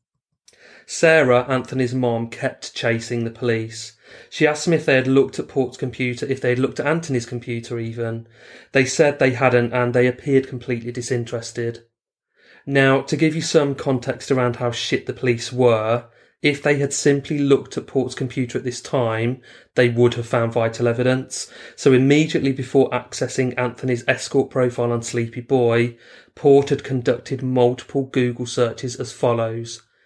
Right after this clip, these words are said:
Date, rape, drug. Unconscious boys rape video. Boys being drug raped.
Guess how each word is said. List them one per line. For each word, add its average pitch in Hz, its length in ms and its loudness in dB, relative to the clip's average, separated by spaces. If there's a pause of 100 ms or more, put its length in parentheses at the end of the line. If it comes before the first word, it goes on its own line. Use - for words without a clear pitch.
(140)
Date, 139 440 2
rape, 123 480 0
drug. 117 500 -2 (460)
Unconscious 139 640 0
boys 127 400 2
rape 117 440 -2
video. 120 680 -4 (800)
Boys 139 360 6
being 131 260 2
drug 120 540 0
raped. 113 720 -4